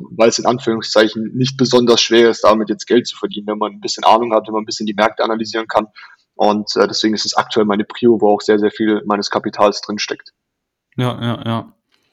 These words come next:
Speaker 2: Kann man das so sagen, wenn du, wenn ich dich jetzt fragen würde, gibt's so diese ein, zwei, drei, vier Kryptowährungen, die aktuell besonders heiß sind, also
Speaker 1: Hm.
Speaker 2: die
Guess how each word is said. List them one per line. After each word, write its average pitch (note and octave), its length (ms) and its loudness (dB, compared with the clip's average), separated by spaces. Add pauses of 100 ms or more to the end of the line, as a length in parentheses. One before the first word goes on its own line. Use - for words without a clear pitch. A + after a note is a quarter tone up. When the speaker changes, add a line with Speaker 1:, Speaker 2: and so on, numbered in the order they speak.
(580)
Speaker 2:
Kann D3 140 -2
man F3 80 -2
das C#3 80 -6
so B2+ 100 -2
sagen, A#2+ 580 -2
wenn A#2 240 0
du, A2+ 240 -2
wenn A#2 140 -2
ich A#2 60 -4
dich A#2 120 -8
jetzt A#2 160 -8
fragen A#2 320 -4
würde, A2 240 -2
gibt's A#2 260 -6
so A2 260 0
diese G#2 360 -6
ein, A#2 280 -2
zwei, A2+ 340 -4
drei, A2 340 -6
vier C#3 340 -2
Kryptowährungen, A2 680 -2
die G#2+ 140 -4
aktuell A2 320 -4
besonders A2 500 -4
heiß B2+ 260 -2
sind, D#3 300 -8
also G#2+ 200 -4
Speaker 1:
Hm. A#2+ 440 -6
Speaker 2:
die A#2+ 340 -8